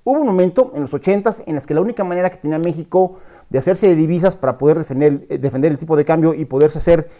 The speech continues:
de insumos industriales era a través de la venta del hidrocarburo. Pero eso ya cambió. Previo a la crisis, en realidad, las exportaciones petroleras dentro de las exportaciones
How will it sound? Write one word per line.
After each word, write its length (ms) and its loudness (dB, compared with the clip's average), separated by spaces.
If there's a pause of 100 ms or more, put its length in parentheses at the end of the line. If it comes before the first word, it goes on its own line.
(280)
de 80 -4
insumos 300 -2
industriales 640 0
era 300 -2
a 120 -6
través 280 -2
de 100 -2
la 80 -2
venta 240 -4
del 120 -4
hidrocarburo. 640 -2 (540)
Pero 180 2
eso 120 -6
ya 80 2
cambió. 360 0 (720)
Previo 320 4
a 20 6
la 140 2
crisis, 480 -6 (340)
en 120 -2
realidad, 420 2
las 180 -6
exportaciones 720 -4
petroleras 640 -2
dentro 340 -4
de 120 2
las 120 -4
exportaciones 800 -8